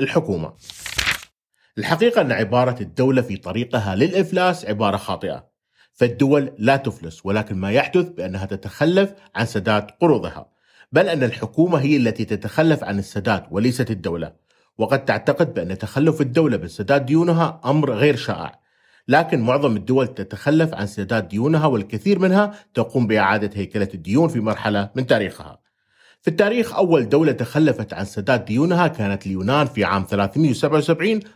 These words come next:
قبل الميلاد، وهذا الأمر تكرر كثيرًا في تاريخ اليونان، وصولا لتاريخ اليونان الحديث في عام ألف وثمانمية وتسعة وعشرين.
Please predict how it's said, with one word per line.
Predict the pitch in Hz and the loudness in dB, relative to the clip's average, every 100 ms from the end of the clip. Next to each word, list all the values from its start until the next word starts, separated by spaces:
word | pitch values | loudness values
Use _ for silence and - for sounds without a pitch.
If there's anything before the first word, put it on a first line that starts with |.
| _ | _
قبل | 240 131 | 0 2
الميلاد، | 101 90 87 69 _ _ _ _ _ | 0 -2 -6 -8 _ _ _ _ _
وهذا | 95 123 139 | 0 2 4
الأمر | 123 113 139 | 2 2 -2
تكرر | 123 - - 139 165 | -2 -6 0 2 4
كثيرًا | 156 151 180 185 175 | 2 0 2 2 2
في | 117 | 0
تاريخ | 107 104 104 | 0 -2 -2
اليونان، | 95 101 104 80 _ _ _ | -2 0 0 -2 _ _ _
وصولا | 143 - 147 156 | -16 0 4 4
لتاريخ | 110 - 95 107 107 | 0 -4 -2 -2 -2
اليونان | 101 90 113 | -4 -2 0
الحديث | 107 - 104 175 202 - _ - | -2 -4 -2 2 2 0 _ -2
في | 110 | 2
عام | 98 85 - | 2 -2 -2
ألف | 156 | 0
وثمانمية | 160 147 139 135 143 143 - | 0 2 2 2 0 -2 -6
وتسعة | 139 - 107 | -8 0 0
وعشرين. | 92 - 80 | 0 -6 -14